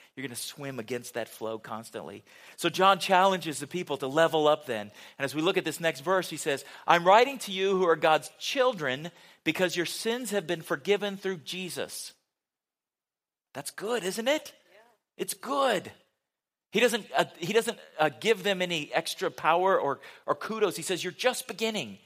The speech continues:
Speaker 1: Your sins have been removed." That's a start. It's a start. Uh, I don't remember now the speaker we had Sunday, Drew. I don't remember if he said this Sunday or Saturday night.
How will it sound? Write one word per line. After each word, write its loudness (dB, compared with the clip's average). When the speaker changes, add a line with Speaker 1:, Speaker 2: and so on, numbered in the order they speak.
Speaker 1:
Your 0
sins -2
have 0
been -2
removed." -4
That's -4
a -6
start. 2
It's -16
a -10
start. -8
Uh, 2
I -2
don't -4
remember -2
now -2
the -8
speaker -10
we -2
had -2
Sunday, -4
Drew. -2
I 2
don't -2
remember -4
if 0
he -8
said -6
this -6
Sunday -8
or -4
Saturday -8
night. -10